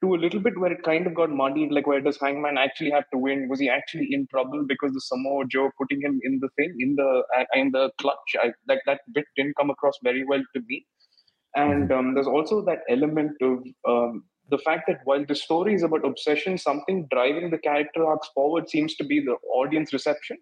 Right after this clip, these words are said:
Speaker 1: And this is especially the case with Swerve, where, like, he got over because he's this maniacal guy. And now he's, like, turning down, um, like, you know, this help from Prince Nana because of the audience reaction, ostensibly.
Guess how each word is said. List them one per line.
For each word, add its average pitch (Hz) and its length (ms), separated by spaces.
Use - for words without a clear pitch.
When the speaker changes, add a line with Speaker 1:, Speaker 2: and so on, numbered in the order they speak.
Speaker 1:
And 147 100
this 151 120
is 180 120
especially 175 520
the 202 100
case 175 240
with 131 160
Swerve, 143 600
where, 131 340
like, 135 260
he 147 200
got 139 240
over 170 300
because 143 260
he's 135 100
this 135 140
maniacal 131 520
guy. 123 280
And 139 160
now 151 240
he's, 156 140
like, 147 260
turning 160 400
down, 151 400
um, 127 500
like, 143 220
you 131 80
know, 123 80
this 127 160
help 127 260
from 123 160
Prince 131 260
Nana 143 380
because 127 220
of 120 80
the 123 80
audience 127 440
reaction, 120 520
ostensibly. 117 680